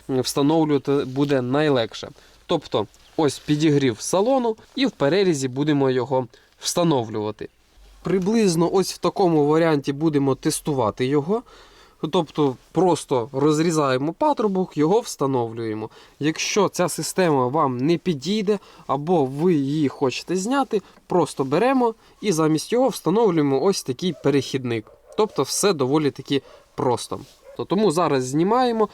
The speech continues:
вставляємо цей перехідник та тестуємо, за скільки хвилин нагріється автомобіль до певної температури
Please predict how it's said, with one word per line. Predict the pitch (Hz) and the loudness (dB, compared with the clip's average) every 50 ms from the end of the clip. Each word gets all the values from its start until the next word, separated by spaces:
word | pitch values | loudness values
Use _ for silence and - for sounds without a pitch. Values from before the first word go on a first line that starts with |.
| - - | -6 -16
вставляємо | - - - - - 196 196 190 190 170 151 143 135 135 127 | -10 -8 -6 -2 0 0 2 2 2 2 2 2 0 -2 -2
цей | - 151 147 143 | 0 0 -2 0
перехідник | - - 165 170 196 - - - 208 262 302 277 - - | 0 0 0 0 0 0 -2 -2 0 2 2 2 0 0
та | - 226 233 | -2 -2 0
тестуємо, | - - 147 - - - 202 220 226 214 185 156 127 - - - | 0 -2 -4 -4 -4 -4 -2 0 2 2 2 2 0 -2 -6 -10
за | - 127 147 170 | -6 -2 -2 0
скільки | 165 - - - 185 170 139 127 - - 127 113 - - | -2 -2 -2 0 0 0 0 0 -2 -4 -4 -4 -4 -4
хвилин | - - 147 147 147 185 247 240 185 156 | -4 0 2 2 2 2 2 2 2 2
нагріється | 151 143 139 147 190 180 156 135 123 - 139 | 2 2 2 2 2 2 2 0 0 0 0
автомобіль | 139 143 - - - 202 220 233 247 226 226 269 302 285 285 - - - _ | 0 0 -2 -2 -4 -2 0 0 0 0 0 0 0 0 -2 -4 -8 -14 _
до | - 185 220 - | -4 -4 -2 0
певної | - 214 214 202 202 202 202 196 | 2 2 2 2 4 4 2 2
температури | - - 190 185 - 190 185 190 185 - - 196 196 175 160 | 2 0 -2 -2 0 0 0 0 0 0 0 0 2 2 0